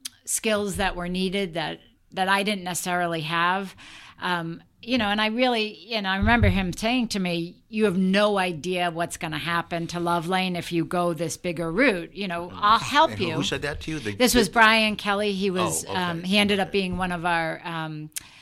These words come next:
Speaker 1: chairs of the board. And, um,
Speaker 2: Okay.
Speaker 1: you know, he sat down, he said, "I'll help you, but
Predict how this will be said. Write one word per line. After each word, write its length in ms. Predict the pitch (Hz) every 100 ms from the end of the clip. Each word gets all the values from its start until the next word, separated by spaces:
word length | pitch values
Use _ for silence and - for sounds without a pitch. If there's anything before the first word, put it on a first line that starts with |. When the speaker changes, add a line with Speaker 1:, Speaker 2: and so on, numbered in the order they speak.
| -
Speaker 1:
chairs 320 | - 214 190 170
of 60 |
the 60 | 175
board. 520 | 143 180 165 160 156 160
And, 320 | 170 156 160
um, 280 | 170 165 160
Speaker 2:
Okay. 120 | 156 - - -
Speaker 1:
you 80 | 190
know, 100 | 175
he 180 | 165 196
sat 280 | - 196 185
down, 180 | 185 185
he 60 | 180
said, 160 | 185
"I'll 120 | 170
help 320 | 165 247 269 196
you, 240 | 175 165
but 240 | 175 170